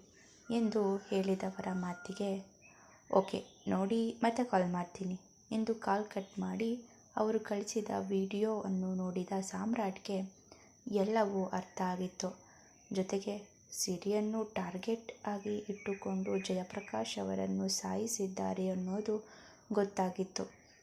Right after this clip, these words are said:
ಈ ವಿಷಯ ಸಿರಿಗೆ ಗೊತ್ತಾದರೆ ಅವಳು ಖಂಡಿತವಾಗಿಯೂ ಇದನ್ನ ಅರಗಿಸಿಕೊಳ್ಳಲ್ಲ ಎಂದು ಯೋಚಿಸಿದವನು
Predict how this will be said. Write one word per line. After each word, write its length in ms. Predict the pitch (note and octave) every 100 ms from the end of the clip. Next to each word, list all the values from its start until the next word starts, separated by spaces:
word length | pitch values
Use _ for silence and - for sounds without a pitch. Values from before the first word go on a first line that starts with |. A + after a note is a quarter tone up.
| - _ - _
ಈ 140 | C4+ D4
ವಿಷಯ 380 | C#4 - B3 A#3
ಸಿರಿಗೆ 380 | - G#3+ A#3
ಗೊತ್ತಾದರೆ 680 | A#3 G#3+ - G3+ G3 G3 G3
ಅವಳು 460 | F#3+ G3 G3 G3 G3
ಖಂಡಿತವಾಗಿಯೂ 1120 | F#3+ F#3 G#3+ A3+ A3 G#3 G3 G3+ G#3 G3+ G3+ - - - - -
ಇದನ್ನ 380 | A3 A#3+ A#3 G#3 G3 G3
ಅರಗಿಸಿಕೊಳ್ಳಲ್ಲ 1000 | F#3+ G3+ A3 A3 G#3+ - F#3+ F#3+ F#3 F#3+ F#3+ -
ಎಂದು 400 | F#3+ F#3 F#3+ G3
ಯೋಚಿಸಿದವನು 1080 | G3 F#3+ F#3+ - - F#3+ F#3 G#3 A#3+ A3+